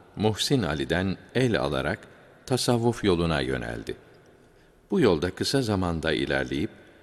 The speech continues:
manevi derecelere yükseldi. Hiçbir zaman halktan bir şey kabul etmedi. Ancak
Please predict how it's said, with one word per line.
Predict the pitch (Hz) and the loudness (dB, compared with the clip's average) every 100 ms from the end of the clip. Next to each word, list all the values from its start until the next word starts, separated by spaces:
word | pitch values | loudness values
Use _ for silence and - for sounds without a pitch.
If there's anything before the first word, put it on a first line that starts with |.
| - - | -20 -8
manevi | - 110 117 117 117 127 | 0 2 4 4 4 2
derecelere | 101 92 90 80 76 71 | 2 2 2 0 0 0
yükseldi. | 64 60 60 - 62 57 - - - - _ _ _ _ | -2 -4 -8 -4 -4 -4 -8 -10 -20 -20 _ _ _ _
Hiçbir | - 104 - - 165 131 | -6 -6 -4 0 0 2
zaman | 90 69 71 95 - - - | -2 -2 -2 -4 -8 -20 -6
halktan | 107 107 - 135 127 98 | -2 -2 -2 0 0 0
bir | 95 | 0
şey | - 95 90 | 0 -2 -2
kabul | 90 69 69 | -6 -4 -4
etmedi. | 62 62 73 60 57 - - _ _ _ _ _ - | -4 -8 -8 -8 -8 -10 -20 _ _ _ _ _ -2
Ancak | 113 117 98 | 0 2 2